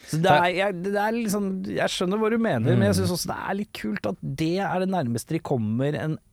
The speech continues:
Speaker 1: konfrontasjon face to face, da.
Speaker 2: Ja.
Speaker 1: Det er, eh,
Speaker 2: Ja, jeg er for så
Speaker 1: ja.
Speaker 2: vidt enig, altså.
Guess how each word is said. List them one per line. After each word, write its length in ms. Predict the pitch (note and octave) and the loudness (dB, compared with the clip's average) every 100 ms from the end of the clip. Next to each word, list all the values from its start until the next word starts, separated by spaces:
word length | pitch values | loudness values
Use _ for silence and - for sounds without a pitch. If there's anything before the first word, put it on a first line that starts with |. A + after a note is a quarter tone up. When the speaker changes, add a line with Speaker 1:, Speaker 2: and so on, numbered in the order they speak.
| - | -14
Speaker 1:
konfrontasjon 960 | - C#3+ D#3 D3 E3 - C3 B2+ C#3+ C#3 | -6 -4 -4 -2 -4 -4 -4 -2 -2 -4
face 300 | - B2 - | -2 -4 -4
to 100 | C3+ | -6
face, 280 | C#3+ D#3 - | -2 -2 -2
da. 120 | F3 - - - - | -6 -8 -20 -20 -10
Speaker 2:
Ja. 160 | A2 A2+ C3+ C3+ | -2 -2 -2 0
Speaker 1:
Det 100 | C#3+ | 2
er, 440 | C3 B2+ C3 C3 | 4 4 2 2
eh, 1120 | C3 C3 C3 C3 C3 C3 C3 C3 C3 G1+ G1+ | 2 2 2 0 0 0 0 0 -2 -2 0
Speaker 2:
Ja, 100 | C#3+ | 4
jeg 100 | F3 E3 | 6 6
er 40 | |
for 100 | E3+ | 4
så 100 | D3 | 4
Speaker 1:
ja. 20 | |
Speaker 2:
vidt 80 | E3 D#3+ | 4 4
enig, 160 | A#2 D3 | 4 4
altså. 140 | D3+ | 4